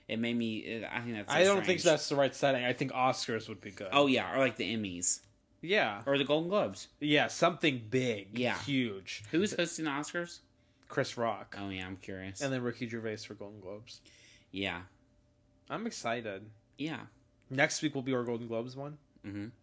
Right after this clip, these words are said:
Speaker 2: <gasps>
Speaker 1: I know. Let's talk
Speaker 2: Fun.
Speaker 1: about Taylor Swift. Taylor Swift, the biggest star in the world.
Speaker 2: Yeah.
Speaker 1: This year was a crazy year for her. All of her songs were number one.
Speaker 2: Crazy.
Speaker 1: All four singles that she released.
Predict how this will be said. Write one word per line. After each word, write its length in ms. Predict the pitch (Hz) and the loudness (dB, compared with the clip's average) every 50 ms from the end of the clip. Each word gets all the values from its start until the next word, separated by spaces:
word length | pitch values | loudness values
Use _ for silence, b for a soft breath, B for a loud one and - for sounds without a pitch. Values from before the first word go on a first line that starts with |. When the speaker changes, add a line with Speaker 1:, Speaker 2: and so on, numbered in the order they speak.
| _ _ _ _ _ _ _ _ - | _ _ _ _ _ _ _ _ -16
Speaker 2:
<gasps> 580 | - 190 214 - - - - - - - - - | -16 -16 -16 -18 -20 -20 -20 -20 -20 -20 -14 -6
Speaker 1:
I 140 | - 104 107 107 | -4 -2 -2 0
know. 240 | 104 92 87 92 104 - _ _ _ - | -2 -4 -4 -6 -10 -14 _ _ _ -4
Let's 180 | 127 135 135 - | -2 -2 0 2
talk 120 | 170 156 | 2 0
Speaker 2:
Fun. 80 | 147 151 | 2 0
Speaker 1:
about 100 | 151 147 | 0 0
Taylor 240 | - 143 127 123 123 | 0 0 0 0 0
Swift. 460 | - - - 98 95 101 - - - - _ _ _ _ _ b b b b b b b b b b _ - | -2 -4 -6 -6 -8 -8 -12 -16 -20 -20 _ _ _ _ _ b b b b b b b b b b _ -4
Taylor 220 | - 135 143 156 | 0 0 0 0
Swift, 300 | 151 - 143 135 135 - - - _ _ _ _ _ _ | 0 0 0 0 -2 -2 -6 -18 _ _ _ _ _ _
the 220 | - 110 113 123 113 | -18 -8 -4 -4 -2
biggest 320 | 107 117 110 107 110 - | 0 0 0 0 0 -2
star 140 | - 110 101 | -2 -2 -2
in 80 | 101 104 | -2 -2
the 60 | 101 | -4
world. 340 | 98 90 73 69 101 - - _ _ _ _ _ _ | -4 -4 -4 -4 -6 -8 -12 _ _ _ _ _ _
Speaker 2:
Yeah. 300 | - 135 123 117 110 101 | -8 -4 -2 0 0 0
Speaker 1:
This 200 | 104 135 135 127 | 0 0 0 0
year 120 | 135 131 120 | 0 0 0
was 160 | 120 107 117 | 0 -2 -2
a 40 | 113 | -4
crazy 420 | - - 120 113 113 110 104 107 | -4 -2 0 0 0 0 -2 -4
year 200 | 104 104 98 101 | -4 -4 -4 -4
for 220 | 98 - - 95 92 | -6 -6 -8 -6 -6
her. 220 | 95 82 92 - - _ _ _ _ - | -4 -4 -6 -6 -10 _ _ _ _ -6
All 200 | - 117 123 120 | -2 0 0 0
of 60 | 113 | 0
her 80 | 117 | -2
songs 320 | 107 117 110 110 107 101 - | -6 -6 -6 -6 -6 -6 -6
were 60 | 107 | -6
number 320 | 110 107 104 104 101 104 | -6 -6 -6 -6 -6 -8
one. 280 | 101 98 95 92 95 98 - - - - | -8 -8 -8 -10 -10 -12 -14 -18 -16 -10
Speaker 2:
Crazy. 200 | - 123 113 107 | -6 -4 -2 0
Speaker 1:
All 160 | 113 113 117 113 | 0 0 0 -2
four 240 | - - 117 110 | -2 -4 -2 -2
singles 360 | 107 - 110 107 104 104 104 98 | -2 -4 -6 -6 -6 -6 -8 -10
that 120 | - - | -12 -10
she 140 | - 110 107 | -8 -6 -6
released. 580 | 104 104 101 98 95 98 - - - - - | -6 -6 -6 -6 -8 -6 -4 -4 -6 -6 -8